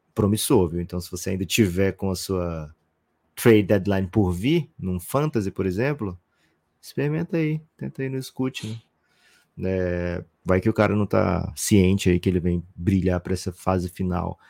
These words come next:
Gibas, tem dois, na verdade, três caras aqui que tão jogando em times relevantes, no sentido de times que tão brigando por coisas maiores na temporada do que Scott Henderson e Brandon Miller, né, nos seus times. E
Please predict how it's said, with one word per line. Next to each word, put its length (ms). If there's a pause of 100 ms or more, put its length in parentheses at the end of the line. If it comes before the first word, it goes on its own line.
(460)
Gibas, 400
tem 200
dois, 600
na 100
verdade, 340
três 400
caras 340
aqui 320
que 180
tão 360
jogando 420
em 60
times 320
relevantes, 920
no 120
sentido 380
de 60
times 260
que 80
tão 240 (140)
brigando 680
por 220
coisas 680 (140)
maiores 720
na 140
temporada 600
do 140
que 180
Scott 380
Henderson 520 (280)
e 100
Brandon 320
Miller, 340 (560)
né, 160
nos 160
seus 240
times. 520 (580)
E 720